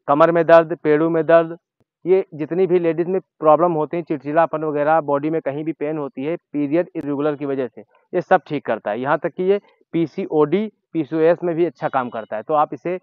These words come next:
यूज़ करके देख सकते हैं। ये गर्भाशय की सूजन भी दूर करता है, तो इसे इस्तेमाल करना तो बनता है क्योंकि ये फ्री की दवा है। आप कितना भी इलाज कर चुके हों, लेकिन इसे इस्तेमाल करेंगे तो आपको अच्छा बेनिफिट मिलेगा।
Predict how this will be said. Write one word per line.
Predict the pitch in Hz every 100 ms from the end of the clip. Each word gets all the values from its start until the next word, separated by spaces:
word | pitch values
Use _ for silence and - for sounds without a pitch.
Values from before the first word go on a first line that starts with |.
| _ _ -
यूज़ | 143 160
करके | 143 160
देख | 139 156
सकते | 160 131 170
हैं। | 180
ये | 196 175
गर्भाशय | 139 127 131 - 170
की | 185
सूजन | - 139 165
भी | 151
दूर | 147 156
करता | 156 147 160
है, | 170
तो | 170 170 156 _ _ _ _ _ _ _ _
इसे | 147 151
इस्तेमाल | 151 147 151
करना | 151 156 151
तो | 156
बनता | 135 131
है | 143
क्योंकि | 139 135
ये | 151
फ्री | - 135 135
की | 127
दवा | 117 104
है। | 95
आप | 123 139
कितना | 139 156 165
भी | 156 175 - _ -
इलाज | 151 165
कर | - 170
चुके | - 165
हों, | 160
लेकिन | 165 165
इसे | 156 -
इस्तेमाल | 165 165 156 160
करेंगे | 160 151 165
तो | 151
आपको | 170 147 - 185
अच्छा | - - - 165 190 _ _
बेनिफिट | 127 139 156 180 165
मिलेगा। | 135 107 87 85